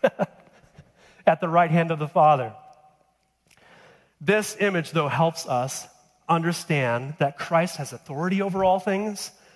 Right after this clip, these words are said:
that his work of redemption is complete in that he sat down, and he alone is worthy to receive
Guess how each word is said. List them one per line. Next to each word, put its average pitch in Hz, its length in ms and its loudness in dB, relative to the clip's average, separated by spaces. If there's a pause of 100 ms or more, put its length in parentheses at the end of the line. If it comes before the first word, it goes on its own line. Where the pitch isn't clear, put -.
(320)
that 151 100 2
his 156 220 -2
work 196 240 0
of 170 120 0
redemption 185 420 0
is 180 120 -4
complete 190 640 -2
in 208 140 -2
that 180 160 4
he 180 120 2
sat 160 440 -2
down, 226 500 2 (1080)
and 170 140 0
he 180 160 6
alone 190 340 2
is 170 140 -4
worthy 139 520 -2
to - 160 -10
receive 139 840 -2